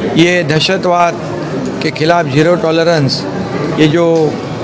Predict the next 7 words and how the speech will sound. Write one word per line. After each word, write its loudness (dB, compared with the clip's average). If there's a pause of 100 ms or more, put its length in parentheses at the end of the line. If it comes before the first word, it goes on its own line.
(1200)
कई 0
देशों 0
में 0 (480)
हमारे 0 (1900)
जो 2 (720)
डेलीगेशन 0
है 0